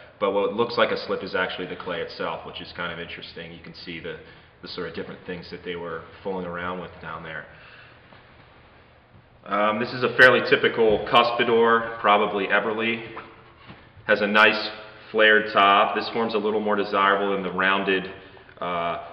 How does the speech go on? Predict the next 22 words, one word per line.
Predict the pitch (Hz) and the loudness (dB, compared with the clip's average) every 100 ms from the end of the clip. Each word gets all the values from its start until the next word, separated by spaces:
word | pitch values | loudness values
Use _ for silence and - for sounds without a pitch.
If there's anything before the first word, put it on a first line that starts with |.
| - - - | -18 -20 -20
spittoons | - - 98 110 107 104 | -10 -6 -4 -2 -2 -4
that | 95 | -2
they | 104 | 0
made | 104 104 104 | 2 4 2
with | 101 - | 0 -4
the | |
enclosed | 87 - 92 92 - | -8 -4 -2 -2 -2
tops. | 92 92 101 - - - - - - - | 0 2 2 -2 -10 -16 -20 -20 -18 -6
And | 92 | -4
it | 95 | 0
has | 98 98 | 0 0
nice | 101 98 - | -2 -2 -4
tolling | 104 104 | -2 2
around | 104 104 101 | 2 2 0
the | |
midsection. | 98 - 101 101 - 110 110 - - - _ - - - - - - - - - | -4 0 0 0 -2 -4 -6 -14 -20 -20 _ -20 -20 -20 -20 -20 -20 -20 -20 -8
That | 95 - | -6 -2
typical | 104 - - 101 95 87 - | -2 -2 -2 -2 -2 -4 -10
splashed | - - 98 95 95 98 | -14 -6 0 2 0 0
manganese | 92 92 95 92 | 0 0 -2 -4
and | 90 | -6
copper | 87 92 90 90 95 95 | -4 0 2 2 2 2